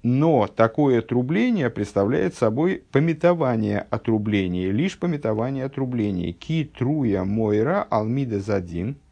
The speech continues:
поскольку трубление указывает на качество суда.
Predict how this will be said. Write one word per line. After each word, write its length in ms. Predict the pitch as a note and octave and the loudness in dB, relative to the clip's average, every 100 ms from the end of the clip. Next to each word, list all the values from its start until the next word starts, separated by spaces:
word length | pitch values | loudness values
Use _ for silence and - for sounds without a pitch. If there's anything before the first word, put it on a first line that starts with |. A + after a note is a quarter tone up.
| _ - - - _ | _ -20 -20 -20 _
поскольку 500 | - C#3 C#3+ A#2+ A#2+ | -2 0 0 0 0
трубление 600 | G#2+ B2 C#3+ E3 B2 G#2 | -2 0 2 2 2 2
указывает 720 | G#2+ A#2+ B2+ G2+ F2+ F2+ F2+ | 0 2 0 0 0 -2 -2
на 200 | A#2 B2 | 0 0
качество 460 | A2+ G#2 F#2+ F2 F2+ | 0 -4 -4 -8 -8
суда. 500 | - G#2+ F2+ D#2+ | -6 -6 -4 -6